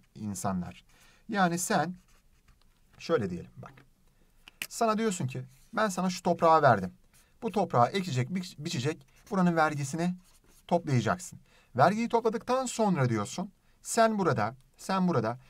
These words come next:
hem kendi kazancını alacaksın, sana verilen topraktaki bu araziden, hem de diğer kazançla, diğer kazançla sipahi yetiştireceksin. Osmanlı'da bunlar tımarlı sipahi olarak biliniyordu. Burada da ikta ordusu olarak biliniyor. İkta, atlı askerleri,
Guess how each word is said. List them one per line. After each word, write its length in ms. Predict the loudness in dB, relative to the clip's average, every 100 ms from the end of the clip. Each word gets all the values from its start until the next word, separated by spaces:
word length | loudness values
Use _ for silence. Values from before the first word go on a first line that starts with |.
| _
hem 160 | -8 -6
kendi 260 | -2 -2
kazancını 440 | -2 -2 0 -2 -2
alacaksın, 520 | -4 -6 -8 -12 -16 _ _
sana 260 | -10 -4 -2
verilen 280 | -2 -4 -4
topraktaki 640 | -6 -6 -8 -12 -12 -14 _ -2
bu 100 | 0
araziden, 520 | 0 -4 -6 -8 -8 -12 -20 _
hem 420 | -4 -2 -2 -2 0
de 200 | 0 -4 -14 _ _ _ -2
diğer 280 | 0 0
kazançla, 640 | -2 0 2 0 -2 -10 -10 -2
diğer 260 | 2 2
kazançla 640 | 0 -2 -2 -2 -4 -4 -6 _ _ _ _
sipahi 600 | -12 -10 -4 0 0 2
yetiştireceksin. 720 | -2 -2 -6 -6 -8 -10 -18 -20 _ _ -8
Osmanlı'da 560 | -6 -2 -2 0 -2
bunlar 360 | -2 -4 -4 -8 _ -10
tımarlı 320 | 2 4 2
sipahi 300 | 2 2 2
olarak 260 | 2 -6 -4
biliniyordu. 420 | -4 -2 -4 -6
Burada 180 | -4 -4
da 60 |
ikta 280 | -4 -2 4
ordusu 400 | 6 6 2 -8
olarak 280 | -6 -6 -4
biliniyor. 300 | -6 -6 -8 -8
İkta, 300 | -6 -2 -2
atlı 380 | -2 -6 -4 -2
askerleri, 540 | -2 -4 -6 -6 -8